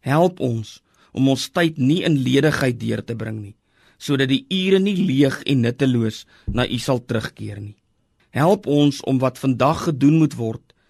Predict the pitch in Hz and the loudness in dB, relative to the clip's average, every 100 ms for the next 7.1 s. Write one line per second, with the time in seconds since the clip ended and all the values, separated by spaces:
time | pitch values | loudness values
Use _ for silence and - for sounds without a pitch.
0 | _ - 185 240 156 156 151 - - 139 | _ 0 0 2 0 0 -2 -6 -2 0
1 | 117 123 123 123 120 120 117 110 107 _ | 0 -4 -2 0 0 0 -2 -4 -10 _
2 | _ _ _ - 139 156 - 185 196 208 | _ _ _ 0 2 2 2 2 2 0
3 | 180 160 165 139 127 131 123 - 120 113 | 0 0 0 2 2 2 0 -4 -6 -2
4 | 127 170 156 143 139 123 _ _ _ - | 0 0 0 0 0 0 _ _ _ -12
5 | 120 117 113 123 139 - 135 147 147 - | -6 -2 0 0 0 -2 0 0 0 -4
6 | 127 123 135 - 110 110 107 104 101 - | -6 -6 -8 -8 -6 -8 -8 -12 -16 -20